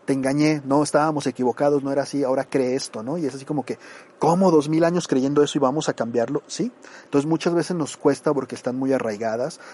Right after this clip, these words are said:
porque no nos gusta modificar lo que ya tenemos aprendido, o por la simple comodidad de no tener que desaprender, adaptarme y aprender la nueva habilidad, ¿no? Porque entonces también significaría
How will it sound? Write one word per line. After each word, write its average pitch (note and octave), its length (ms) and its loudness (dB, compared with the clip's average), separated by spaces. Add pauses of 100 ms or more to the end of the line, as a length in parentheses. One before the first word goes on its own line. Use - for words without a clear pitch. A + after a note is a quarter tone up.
(120)
porque B2 500 -4
no C3+ 200 -2
nos C#3+ 200 -2
gusta C#3 300 -4
modificar B2 960 -4
lo C#3 140 -2
que - 100 -14
ya A#2 120 -6
tenemos B2 360 -8
aprendido, A#2 560 -8 (240)
o C#3+ 60 -8
por D3 160 0
la C#3 100 0
simple D#3+ 320 -4
comodidad B2 680 -4
de C#3 180 -10
no A#2+ 160 -8
tener B2+ 360 -6
que C3+ 300 -4 (400)
desaprender, C3 920 -2 (800)
adaptarme D3+ 800 0 (160)
y C3+ 60 -6
aprender A#2+ 540 -6
la C3 140 -4
nueva B2+ 260 -2
habilidad, A2+ 460 -6
¿no? C#3 220 -8
Porque C#3 320 -2
entonces E3+ 640 -2
también C3+ 260 -4
significaría C#3 760 -4